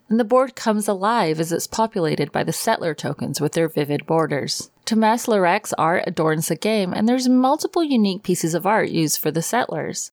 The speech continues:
Each player color has its own unique art, including not just sea and land-based settlers, but with both genders represented for each. Added to this production are custom wooden pieces for huts and resources,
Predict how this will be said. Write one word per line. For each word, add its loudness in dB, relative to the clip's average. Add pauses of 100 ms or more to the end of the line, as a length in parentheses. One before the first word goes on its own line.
Each -2
player 2
color 2
has 2
its -2
own 2
unique 0
art, 0
including 2
not 0
just -4
sea 0
and 0
land-based 0
settlers, 0
but 2
with -2
both 2
genders 0
represented -2
for -4
each. -4 (240)
Added 2
to 0
this 0
production -2
are 2
custom -2
wooden 0
pieces 0
for 0
huts -4
and -6
resources, 0